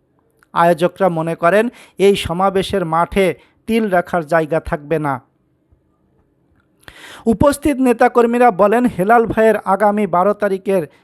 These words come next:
গাজীরহাট ইউনিয়নের জনসভা সফল করার জন্য গাজীরহাট ইউনিয়ন বিএনপি বদ্ধপরিকর।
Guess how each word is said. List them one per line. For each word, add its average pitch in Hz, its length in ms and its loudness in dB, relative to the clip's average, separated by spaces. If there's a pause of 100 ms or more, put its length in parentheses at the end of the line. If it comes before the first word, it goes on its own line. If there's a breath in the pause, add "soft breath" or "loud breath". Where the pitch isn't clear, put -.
(180)
গাজীরহাট 202 540 0
ইউনিয়নের 190 480 -2
জনসভা 185 580 -2
সফল 180 360 -4
করার 175 320 0
জন্য 175 320 -4
গাজীরহাট 170 520 -2
ইউনিয়ন 180 400 -4
বিএনপি 165 540 -4 (320 soft breath)
বদ্ধপরিকর। 156 840 0